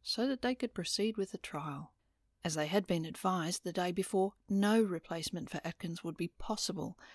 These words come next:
and so the stalemate continued throughout the day. Bligh, in consultation with the magistrates and taking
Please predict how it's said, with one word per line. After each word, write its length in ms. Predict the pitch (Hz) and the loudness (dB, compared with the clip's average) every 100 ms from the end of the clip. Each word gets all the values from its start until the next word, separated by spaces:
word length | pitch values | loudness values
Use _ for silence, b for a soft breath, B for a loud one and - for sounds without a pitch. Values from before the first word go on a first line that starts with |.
| B | B
and 200 | 180 180 | -2 0
so 400 | - 175 156 190 | 0 0 0 -2
the 120 | 196 | -4
stalemate 640 | 202 - 220 226 226 233 - | -6 -2 0 4 6 4 2
continued 580 | 196 180 247 262 156 | -2 4 8 8 6
throughout 380 | - 175 175 170 | 0 -6 -4 -4
the 80 | 180 | -6
day. 400 | - 185 180 160 - _ _ _ _ _ | -6 -4 -2 -4 -10 _ _ _ _ _
Bligh, 440 | 208 214 180 170 - | 4 6 6 2 0
in 100 | 185 | -2
consultation 800 | - 233 233 180 - 165 - 165 | 4 6 6 6 2 0 0 -2
with 140 | 160 | -2
the 60 | 165 | -2
magistrates 680 | 160 165 175 - 143 147 - - | -2 -2 -2 -4 -6 -6 -4 2
and 300 | 190 190 - | 4 4 0
taking 480 | 208 202 202 190 | -2 0 0 -2